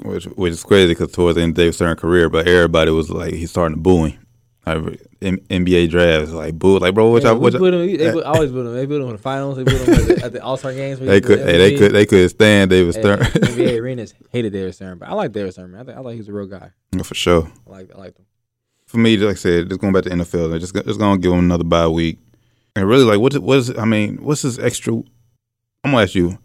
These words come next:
Speaker 1: do you think that will there ever be, like, will fans ever get say there's too much football?
Speaker 2: No, I don't think so, because I think it's gonna keep happening too. I think it's gonna keep extending, man. What up, cuz? I see you on here. What up, cuz?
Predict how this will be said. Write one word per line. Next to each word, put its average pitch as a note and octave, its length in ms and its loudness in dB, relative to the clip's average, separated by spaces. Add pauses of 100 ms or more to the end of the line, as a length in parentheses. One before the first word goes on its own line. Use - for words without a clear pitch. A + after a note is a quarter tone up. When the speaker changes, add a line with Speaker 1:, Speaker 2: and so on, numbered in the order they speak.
Speaker 1:
do - 400 0
you D#3 40 8
think D3 220 6
that B2+ 80 6
will A#2 100 8
there G#2 180 8
ever A#2 240 4
be, G#2 520 2 (760)
like, F#2+ 120 4
will G2 120 2
fans B2+ 300 4
ever A#2 220 4
get G#2+ 180 4
say G2+ 380 6
there's G2 260 2
too - 180 -4
much G2+ 160 0
football? F2+ 440 -2 (1400)
Speaker 2:
No, G2+ 300 -10 (800)
I G2 80 -20
don't G2 120 -18
think F2+ 180 -18
so, D#2+ 260 -20 (360)
because F#2 920 -12 (1080)
I C#3+ 80 -6
think D3+ 180 -8
it's C3 120 -4
gonna A#2+ 160 -6
keep A#2+ 120 -4
happening A2 320 -4
too. G#2 120 -10
I - 20 -8
think A2+ 140 -8
it's G#2+ 100 -8
gonna G2+ 180 -10
keep - 240 -10
extending, F2+ 480 -12
man. E2 380 -20
What A#2+ 140 -2
up, A2+ 140 -2
cuz? A2 120 -6
I G#2+ 160 -4
see - 140 -12
you G#2+ 80 -4
on G2+ 60 -8
here. G2+ 100 -6
What G#2+ 80 -4
up, F#2+ 100 -6
cuz? G2 340 -10